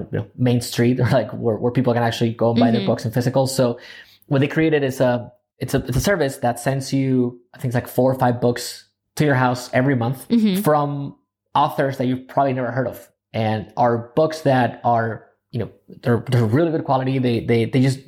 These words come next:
Speaker 1: sometimes they
Speaker 2: Mm-hmm.
Speaker 1: never, never made it to the, to the bookstores because they, they're from small, um, editorial companies, so, you know, whatnot. There's, you know,
Speaker 2: Mm-hmm.
Speaker 1: kinda, like, commercial reasons behind them. Um, and so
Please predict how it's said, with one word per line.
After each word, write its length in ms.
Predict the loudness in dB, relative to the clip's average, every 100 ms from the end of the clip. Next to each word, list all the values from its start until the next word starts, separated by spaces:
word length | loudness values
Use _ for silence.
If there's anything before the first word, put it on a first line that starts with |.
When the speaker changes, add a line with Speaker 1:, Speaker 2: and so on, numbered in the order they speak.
| -6
Speaker 1:
sometimes 340 | -2 2 2
they 60 | 2
Speaker 2:
Mm-hmm. 160 | 2 2
Speaker 1:
never, 220 | 0 0
never 220 | 0 0
made 140 | 2 0
it 120 | 0
to 80 | 0
the, 80 | -2
to 200 | -4 -6
the 60 | -2
bookstores 440 | -4 0 -2 0
because 260 | 0 0 0
they, 240 | 0 -2 -10 -6
they're 100 | -4
from 240 | 0 0 0
small, 560 | 0 0 0 -4 -8 -2
um, 520 | 0 2 0 -4 -4
editorial 380 | -2 0 2 0
companies, 520 | 0 -2 0 0 0 0
so, 80 |
you 140 | 0 0
know, 140 | -2 -2
whatnot. 380 | 0 0 -2 -2
There's, 160 | 2
you 140 | 4 2
know, 60 |
Speaker 2:
Mm-hmm. 60 | 2
Speaker 1:
kinda, 120 | 0
like, 240 | 0 -2 -2
commercial 320 | 0 2 0
reasons 280 | 0 -2 -2
behind 280 | 0 0
them. 140 | -2 -6 -14 -20 -20 -18 -2
Um, 380 | 2 2 0 -2
and 100 | -2
so 320 | 2 0 -2